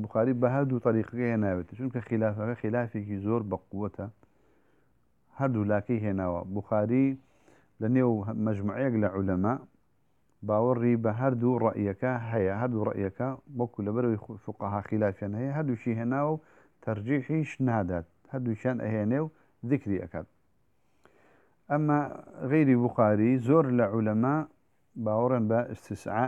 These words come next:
نییە. ئەڵێن ئەو بەشی خۆی ڕزگارەکات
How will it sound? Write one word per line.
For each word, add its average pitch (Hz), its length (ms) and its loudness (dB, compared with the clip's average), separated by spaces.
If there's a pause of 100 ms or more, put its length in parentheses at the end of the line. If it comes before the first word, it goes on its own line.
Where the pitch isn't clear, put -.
(140)
نییە. 87 220 -2 (1160)
ئەڵێن 117 260 -2
ئەو 123 140 0
بەشی 117 240 -6
خۆی 120 180 2
ڕزگارەکات 117 680 -2